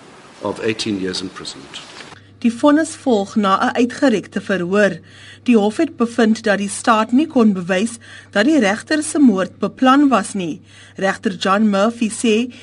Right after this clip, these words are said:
Speaker 2: die weduwee is voortdurend verneder deur haar man se ontrouheid.
Speaker 1: His probable announcement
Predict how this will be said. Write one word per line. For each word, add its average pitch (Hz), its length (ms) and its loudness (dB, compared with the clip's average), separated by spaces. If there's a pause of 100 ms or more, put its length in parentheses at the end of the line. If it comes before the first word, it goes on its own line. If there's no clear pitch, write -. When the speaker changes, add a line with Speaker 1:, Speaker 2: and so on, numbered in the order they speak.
(140)
Speaker 2:
die 269 140 4
weduwee 277 600 2
is 226 140 -6
voortdurend 233 760 0
verneder 214 640 -2 (340)
deur 214 200 0
haar 302 220 2
man 175 260 0
se 262 140 -6
ontrouheid. 214 840 -2 (240)
Speaker 1:
His 107 160 -6
probable 160 520 0
announcement 147 760 -2